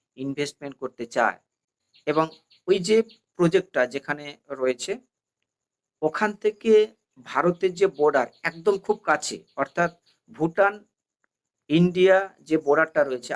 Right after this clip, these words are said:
আসামের সঙ্গে, ওখানে ওই বর্ডারের কাছে ওই প্রজেক্টটা রয়েছে। তাহলে দেখুন, চায়না ওই প্রজেক্টটাতে প্রচুর পরিমাণে ইনভেস্টমেন্ট যদি করে ফেলে, তো ওখানে চায়নার একটা আধিপত্য থাকবে, ওখান থেকে চিকেন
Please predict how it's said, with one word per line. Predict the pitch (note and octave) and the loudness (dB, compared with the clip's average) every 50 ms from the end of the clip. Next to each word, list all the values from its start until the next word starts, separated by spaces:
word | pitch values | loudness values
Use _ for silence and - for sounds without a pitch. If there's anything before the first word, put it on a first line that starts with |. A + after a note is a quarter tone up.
| A#2+ | -4
আসামের | C3+ - C#3+ C3+ C3+ C3 - | -4 -4 -12 -16 -16 -18 -18
সঙ্গে, | - B2+ C3 C#3+ D#3 - _ _ _ _ _ _ _ _ _ _ _ _ _ | -18 -18 -18 -20 -20 -20 _ _ _ _ _ _ _ _ _ _ _ _ _
ওখানে | D#3 D3+ - - F3+ F3+ F#3+ G3 G3 G3+ _ _ _ _ _ _ _ _ _ _ _ _ _ _ _ | -6 -6 -4 -4 -4 -2 -2 -4 -8 -10 _ _ _ _ _ _ _ _ _ _ _ _ _ _ _
ওই | D#3 E3+ E3 E3 - C3 | 0 0 0 0 -2 0
বর্ডারের | C#3 D3 D3 F3 F3+ F#3+ F#3 _ _ - | 0 2 2 0 -2 -4 -10 _ _ -2
কাছে | - F#3+ F#3 - - A3+ G3+ | -2 -2 -2 2 2 4 6
ওই | F#3+ F3+ F3+ - | 6 4 2 0
প্রজেক্টটা | D#3 C#3+ D3 C#3+ - _ D3 C3 | -4 -4 -4 -6 -6 _ -6 -6
রয়েছে। | A#2 G#2 G2 - - - - _ _ _ _ _ _ _ _ _ _ _ | -6 -8 -16 -20 -20 -20 -20 _ _ _ _ _ _ _ _ _ _ _
তাহলে | C#3 D#3 F3 F3+ F3+ | 0 2 2 2 0
দেখুন, | F#3 F3+ - - F3+ C#3+ C#3+ E3+ _ _ _ _ _ _ _ | 0 -4 -4 -10 -14 -14 -14 -18 _ _ _ _ _ _ _
চায়না | - D3 C#3 D#3 E3 E3+ E3+ D3+ C#3+ - _ _ _ _ _ C#3+ | -2 0 0 0 0 0 0 0 -2 -4 _ _ _ _ _ 2
ওই | D#3+ E3+ E3+ _ | 2 2 0 _
প্রজেক্টটাতে | - D#3 D#3 F3+ F3 - E3 D#3+ - F3+ - | -6 -4 -4 -4 -4 -4 -6 -6 -6 -12 -10
প্রচুর | _ - D3+ - F3+ F3 - | _ -14 -10 -10 -10 -6 -6
পরিমাণে | E3+ F3 E3+ E3+ E3+ E3+ D#3 D#3 | -6 -6 -6 -8 -8 -10 -14 -16
ইনভেস্টমেন্ট | D#3 D#3 E3 F3 E3+ - _ - E3+ E3+ E3 D#3 | -18 -12 -12 -12 -12 -12 _ -10 -10 -10 -8 -8
যদি | D3+ D#3 D#3 - - | -8 -8 -8 -6 -2
করে | D#3+ E3+ E3+ - | -2 -2 -2 -4
ফেলে, | D#3+ A#2+ G2+ - _ _ _ _ _ _ _ _ _ _ _ _ _ _ _ _ _ _ | -8 -10 -10 -18 _ _ _ _ _ _ _ _ _ _ _ _ _ _ _ _ _ _
তো | D3+ - - _ F#3+ | -12 -12 -6 _ -6
ওখানে | F3+ - G3+ G3+ G3 G3 F#3+ - _ _ _ _ _ _ _ _ _ _ | -6 -4 -4 -2 -2 -2 -2 -4 _ _ _ _ _ _ _ _ _ _
চায়নার | - D3 E3 E3+ F3+ F3+ F3+ | 0 0 2 2 0 -2 -4
একটা | F3 - F3+ D#3+ | -6 -2 -2 0
আধিপত্য | E3 E3+ E3+ F3 F3 F3 F#3 F3 - | 0 -2 -4 -8 -10 -12 -12 -12 -8
থাকবে, | E3+ E3 D#3+ E3 F#3 - _ _ _ _ E3 | -8 -10 -10 -10 -20 -20 _ _ _ _ -6
ওখান | E3 - - A3 A3 A3 - | -4 0 0 -2 -2 0 -4
থেকে | A3 G#3+ - D#3 B2+ - _ _ _ _ _ _ _ | -4 -4 -4 -8 -10 -12 _ _ _ _ _ _ _
চিকেন | - E3 E3 - F3 | -6 -4 0 0 0